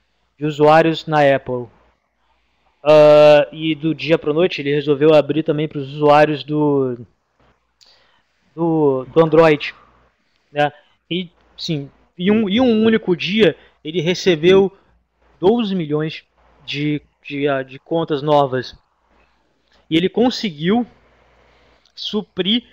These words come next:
toda essa necessidade sem prejudicar a performance da aplicação. Até aí tudo bem, né? Se você tivesse, se ele tivesse um provisionamento adequado, eh, esperando esse número aí.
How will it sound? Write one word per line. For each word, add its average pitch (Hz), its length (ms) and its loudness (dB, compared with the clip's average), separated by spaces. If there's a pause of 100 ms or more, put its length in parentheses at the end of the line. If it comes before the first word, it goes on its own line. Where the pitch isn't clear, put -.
(280)
toda 262 240 2
essa 233 200 0
necessidade 180 960 -4 (360)
sem - 460 -2
prejudicar 190 1160 -2
a 180 100 0
performance 170 640 -2
da 185 100 -4
aplicação. 160 720 -6 (1120)
Até 294 200 -2
aí 277 60 -2
tudo 254 200 -8
bem, 190 360 2
né? 156 180 0
Se 135 120 -18
você 170 140 -8
tivesse, 165 280 -4
se 170 60 -6
ele 175 80 -6
tivesse 165 340 -4
um 175 80 -10
provisionamento 160 640 -6
adequado, 160 560 2 (480)
eh, 139 280 -10 (100)
esperando 190 540 4
esse 170 200 0
número 160 340 -2
aí. 139 280 0